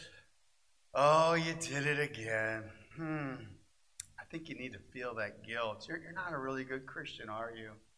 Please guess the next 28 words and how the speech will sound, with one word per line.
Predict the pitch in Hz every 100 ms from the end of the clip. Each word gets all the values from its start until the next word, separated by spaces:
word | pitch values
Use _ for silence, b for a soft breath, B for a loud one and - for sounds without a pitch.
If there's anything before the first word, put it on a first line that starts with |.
| _ _ _ _ _ _ _ _ _ _ _ _
Or, | 175 165 160 120 156 - - - _ _ _ _ _ -
"God's | 143 160 151 -
surely | - - 156 175 160
got | 151 156 156
you | 151 165
in | 160
a | 107
spiritual | - - 147 160 170
timeout. | 151 160 156 160 165 160 139 143 - - _ _ _ _ _ _ -
You're | 117
gonna | 139
have | 160
to | 131
try | - 143
a | 143
lot | 135 135
harder | - - 170 147 104
next | 98 98 - -
time." | 107 104 107 _ _ _ _ _ _ _ _ _ _ _ _ _ _ _ _ _ _ - _ _ _ _ _ _
Christian, | - 170 - 139
instead | 135 131 - 160 175
of | 165
listening | 156 165 - 156 135 123 113
to | 156
the |
lies | 135 120 131 139
of | 170
Satan, | - 151 131 127 113